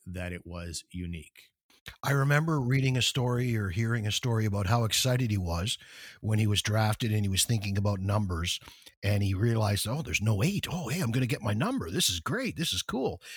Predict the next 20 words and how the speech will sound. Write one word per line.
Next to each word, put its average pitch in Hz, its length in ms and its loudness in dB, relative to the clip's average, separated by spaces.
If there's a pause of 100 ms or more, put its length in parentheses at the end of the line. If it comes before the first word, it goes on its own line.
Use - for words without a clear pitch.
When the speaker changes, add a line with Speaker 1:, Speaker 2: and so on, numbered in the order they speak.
(200)
Speaker 2:
And 117 140 2
then 110 240 2
it, 113 100 -4 (100)
I, 107 120 -2 (180)
I 104 60 -4
think 190 280 -4
it 214 60 -8
was 107 140 0
Dean 117 320 0
Brown 92 480 -2
who 139 100 0
had 117 140 0
to 92 80 -6
break 120 320 -2
it - 80 -12
to 101 140 -4
him 85 60 -6
and 87 80 -4
say, - 160 -4
"Ah, 92 180 -2